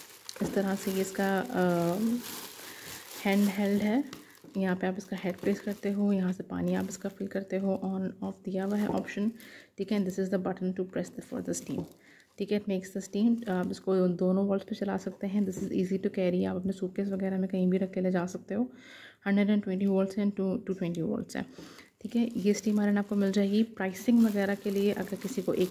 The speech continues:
piece चाहिए है या multiple pieces चाहिए हैं तो pricing के लिए आप हमारे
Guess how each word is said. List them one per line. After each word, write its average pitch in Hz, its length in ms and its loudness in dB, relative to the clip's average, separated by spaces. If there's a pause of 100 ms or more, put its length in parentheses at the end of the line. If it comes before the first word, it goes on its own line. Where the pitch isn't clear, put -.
piece 202 180 -2
चाहिए 196 240 2
है 196 160 2
या 190 80 2
multiple 180 380 0
pieces 190 360 -6
चाहिए 190 240 -2
हैं 196 140 0
तो 196 100 -6
pricing 180 400 -2
के 208 120 -4
लिए 196 120 0
आप 190 300 -4
हमारे 190 320 -6